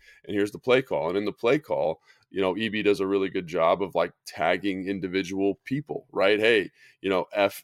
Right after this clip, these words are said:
zebra this, um, X this, you know, whatever. And so it does sound long, but I do think it's, it's much different than what they were in last year. And if you've been in, if you've been in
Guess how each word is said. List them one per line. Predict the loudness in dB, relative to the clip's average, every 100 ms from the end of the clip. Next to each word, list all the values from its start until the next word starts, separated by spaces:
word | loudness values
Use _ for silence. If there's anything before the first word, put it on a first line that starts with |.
| -12
zebra | -2 -2 0
this, | 4 4 4 -2 -6 -2
um, | -2 -2
X | 0 -2 -2
this, | 0 2 2 0 -8 -10
you | -8 -4
know, | -2
whatever. | 0 4 4 4 2
And | -2 -4
so | 2 2 2 -6 _ _
it | -6 0
does | 6 6 4
sound | -2 0 0
long, | 2 0 0
but | 0
I | -2
do | -2 -6
think | -2 -4 -2
it's, | -4 -4 -6
it's | -8 -6
much | -4 -4 -4
different | -4 -4
than | -4
what | -4 -4
they |
were | -4 -4
in | -4
last | -2 -2 -4 -6
year. | -4 -4
And | -4
if | -6 -8
you've | -4
been | -2
in, | 0 -4 -4
if | -6 -6
you've | -6
been | -2 0
in | 0 -2